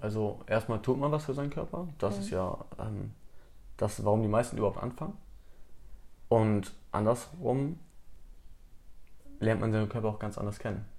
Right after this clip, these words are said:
Speaker 2: Ja.
Speaker 1: Du kommst mal an deine Grenzen und vor allem, du siehst auch mal, wie fit sind andere. Und, ähm, auch wenn man vielleicht noch nicht ganz so fit ist wie die, ähm,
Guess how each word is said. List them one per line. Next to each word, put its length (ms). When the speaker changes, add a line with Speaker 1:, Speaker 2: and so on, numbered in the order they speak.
Speaker 2:
Ja. 260
Speaker 1:
Du 60
kommst 240
mal 60
an 60
deine 180
Grenzen 540
und 200
vor 140
allem, 140
du 100
siehst 200
auch 80
mal, 340
wie 120
fit 180
sind 140
andere. 340
Und, 380
ähm, 280
auch 160
wenn 100
man 140
vielleicht 280
noch 100
nicht 220
ganz 180
so 60
fit 160
ist 140
wie 60
die, 320
ähm, 400